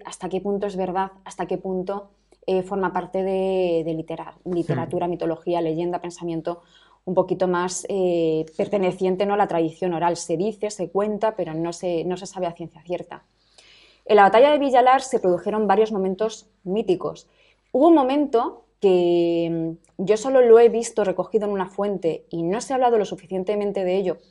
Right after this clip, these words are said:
Speaker 1: quizá, insisto, porque solo aparece en una fuente, en una crónica, que es que cuando Juan de Padilla está justo antes de, mm, de salir,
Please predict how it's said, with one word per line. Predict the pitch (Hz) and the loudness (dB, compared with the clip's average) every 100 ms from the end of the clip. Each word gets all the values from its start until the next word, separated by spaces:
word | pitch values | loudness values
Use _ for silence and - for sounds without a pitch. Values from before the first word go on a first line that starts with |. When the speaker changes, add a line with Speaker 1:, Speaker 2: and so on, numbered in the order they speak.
| _ - - | _ -20 -20
Speaker 1:
quizá, | 156 - 190 175 - _ _ _ _ _ | -12 -2 0 0 -6 _ _ _ _ _
insisto, | - 190 185 214 214 170 | -6 -2 2 0 2 0
porque | 170 165 170 165 160 | -2 -2 2 4 2
solo | - - 208 | -2 0 2
aparece | 202 185 202 180 | 4 0 -2 -6
en | |
una | 175 190 | -4 -6
fuente, | - 202 185 185 | -4 -4 -4 -6
en | - | -6
una | 175 170 | -6 -4
crónica, | 190 185 180 190 _ _ _ _ _ _ _ | -4 -4 -6 -8 _ _ _ _ _ _ _
que | 240 220 | 8 8
es | 254 - - _ - | 6 -2 -16 _ 4
que | 208 190 190 | 4 4 2
cuando | 190 185 175 | 2 4 0
Juan | 170 - 254 | 0 0 2
de | 277 | 4
Padilla | 247 226 226 233 240 - | 4 6 4 2 0 -10
está | - 185 - 185 160 160 _ _ - | -10 -10 -6 -4 -4 -8 _ _ -14
justo | - 202 214 | -8 -6 -2
antes | 202 196 208 | -2 -2 -4
de, | 202 196 185 175 170 165 156 156 | -2 0 2 0 -2 -2 -6 -10
mm, | 160 | -8
de | 170 | -8
salir, | - 175 180 - | -4 0 0 -2